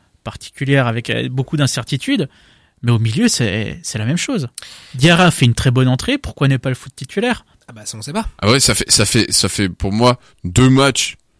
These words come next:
Speaker 3: qui fait deux bonnes entrées.
Speaker 2: Ouais.
Speaker 3: Brest, il a fait une bonne entrée, là, il a fait une bonne entrée. Quand il est au milieu, en fait, il, le liant que, euh, Sanson fait entre, euh, la défense et l'attaque, euh, Diarra le fait aussi.
Speaker 2: Ouais, il arrive à bien
Speaker 1: Mm.
Speaker 2: percuter, euh.
Speaker 3: Et, et, et,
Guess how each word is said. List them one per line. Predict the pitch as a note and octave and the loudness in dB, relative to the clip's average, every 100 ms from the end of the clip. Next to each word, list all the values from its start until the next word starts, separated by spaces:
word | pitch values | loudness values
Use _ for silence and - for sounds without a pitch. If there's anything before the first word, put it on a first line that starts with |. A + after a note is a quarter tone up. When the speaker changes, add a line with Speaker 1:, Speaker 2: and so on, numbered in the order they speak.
| _ - | _ -20
Speaker 3:
qui | - - | -14 -6
fait | - | -4
deux | F2 G#2+ A2 | -2 2 2
bonnes | G#2 G#2 F#2+ | 2 -2 -2
entrées. | F#2+ - D#3 - C3 | -4 -6 -8 -8 -6
Speaker 2:
Ouais. | |
Speaker 3:
Brest, | G#2+ C3 - - | -2 0 0 0
il | F#2+ | 0
a | |
fait | F#2+ G2+ | 0 0
une | |
bonne | F#2+ G2 | 2 0
entrée, | G2+ - A2+ | -2 -4 -6
là, | G#2 | -6
il | F#2 | -6
a | |
fait | - | -10
une | F2+ | -10
bonne | F2 | -10
entrée. | E2+ - B2+ - _ _ _ _ | -10 -10 -10 -10 _ _ _ _
Quand | - | -2
il | C#3+ | 2
est | E3 | 4
au | |
milieu, | D#3+ D#3 D3+ G#3+ - - | 4 4 4 2 0 -6
en | A2+ | -10
fait, | B2 F3+ - | -6 -4 -4
il, | B2 - - _ | -6 -10 -20 _
le | - C#3 | 0 4
liant | E3 F3+ F#3+ F#3+ F#3 | 4 4 4 2 0
que, | - | 2
euh, | B2 A#2 A2 G#2+ G#2 | 4 6 6 4 2
Sanson | G2+ - C#3+ - D3 | 2 0 0 0 -4
fait | - D#3+ | 0 2
entre, | C3 - A2+ | 2 0 2
euh, | G#2+ G2+ G2 F#2 F#2 | 2 4 2 0 -2
la | F#2 G#2+ | 0 0
défense | G#2 A#2+ - C3 B2+ G#2 | 2 2 2 -2 -2 -2
et | |
l'attaque, | F#2 F#2 C3+ D#3 - _ _ - _ _ _ _ | -2 -2 0 -2 -4 _ _ -20 _ _ _ _
euh, | G2 G2 | -2 -2
Diarra | F#2+ G2+ B2 D#3 | 0 0 2 4
le | C#3 | 4
fait | B2 C#3 | 4 4
aussi. | B2+ - C3 - D3 | 4 2 0 -6 -12
Speaker 2:
Ouais, | C3+ | -10
il | C3+ | -8
arrive | B2+ C3 | -6 -8
à | C3 | -2
bien | D3+ | 0
Speaker 1:
Mm. | D3+ | 0
Speaker 2:
percuter, | D3+ - C#3 D#3 D3 | -2 -8 -6 -2 -2
euh. | B2 A2+ A2+ - _ | -4 -8 -12 -16 _
Speaker 3:
Et, | A2 | -2
et, | A#2+ C3+ C3 F#2 | 0 -2 -4 -6
et, | C3 | -6